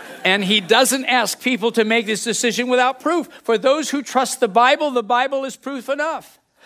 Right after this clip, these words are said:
But there are many who don't know about the Bible, and for someone to say it's in the Bible isn't enough for them.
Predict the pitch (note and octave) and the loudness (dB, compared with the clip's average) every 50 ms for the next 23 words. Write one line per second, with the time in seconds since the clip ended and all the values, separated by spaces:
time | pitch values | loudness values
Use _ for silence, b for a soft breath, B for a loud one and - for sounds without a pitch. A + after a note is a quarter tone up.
0 | B B B _ - A#3 A#3+ - F#3+ F3+ A#3 C4 C4+ B3 A#3+ A#3+ A#3 A3+ A#3+ C#4 | B B B _ -4 -4 -4 -6 -4 -2 0 2 4 4 4 4 4 2 2 2
1 | C#4+ D4 C#4+ D4 D4+ B3 - A#3+ C4+ B3+ G3 A#3 A#3 A#3+ C4+ A3 G#3+ A#3 C4 C#4+ | 2 2 0 0 -2 -2 -6 -6 -8 -4 -2 -2 -2 -2 -6 -10 -6 -2 -2 0
2 | C#4+ C4 A#3+ G3+ G3+ F#3+ F#3 - G3 F3 D3+ F#3 F#3+ G3 G3+ F#3 F#3+ G3 G3 G3 | 2 0 2 2 0 -2 -2 -4 -8 -4 0 2 2 2 2 0 0 -2 -2 -4
3 | F#3 F3 - G3+ F3+ - - - B3+ C4+ C#4+ C#4 C4+ B3+ G3+ G3+ F#3 - - - | -6 -6 -8 -8 -8 -6 -4 -4 -4 -4 -4 -6 -8 -6 -6 -6 -8 -8 -4 -4
4 | G#3 G3 F#3+ F#3+ F3 F3 E3+ - - - G#3+ B3+ C4 B3 G#3+ F#3 D#3+ D3 F#3 F#3 | -2 -2 -2 -4 -6 -8 -8 -8 -10 -6 -6 -4 -4 -4 -6 -8 -6 -2 0 2
5 | G3+ A3+ A3 F3 D#3 D3 D3+ - _ F#3+ G3+ F#3+ F#3+ A3 A3 A3 A#3 A3 A3 G#3+ | 2 2 0 -2 -4 -8 -10 -8 _ -4 -4 -4 -4 -10 -12 -10 -10 -10 -8 -6
6 | A3+ B3 C4 - - - - A3 G3 F#3+ F3+ D#3+ C#3+ B2 G#2+ - | -8 -8 -8 -10 -16 -12 -12 -10 -10 -8 -10 -12 -12 -14 -18 -20